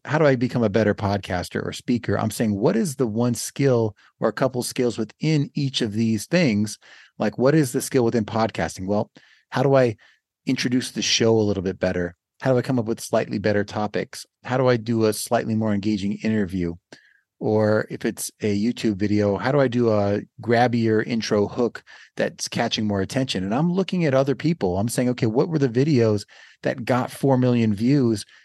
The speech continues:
And what about this video was what made it successful?" And then I'm saying, "Okay, can I do that?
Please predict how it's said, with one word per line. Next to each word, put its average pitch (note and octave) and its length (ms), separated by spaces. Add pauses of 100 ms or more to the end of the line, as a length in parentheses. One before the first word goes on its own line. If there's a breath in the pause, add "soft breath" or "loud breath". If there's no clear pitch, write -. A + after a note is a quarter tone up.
(260 soft breath)
And A#2 160
what C3 160
about C3 240
this A#2 200
video B2+ 340
was G#2 340 (600)
what A#2+ 320
made A2+ 180
it - 140
successful?" G#2+ 720 (720)
And A#2+ 140
then C#3+ 100
I'm C#3 120
saying, C3 200
"Okay, C3 200
can C3 200
I A#2+ 120
do A2+ 180
that? F2+ 300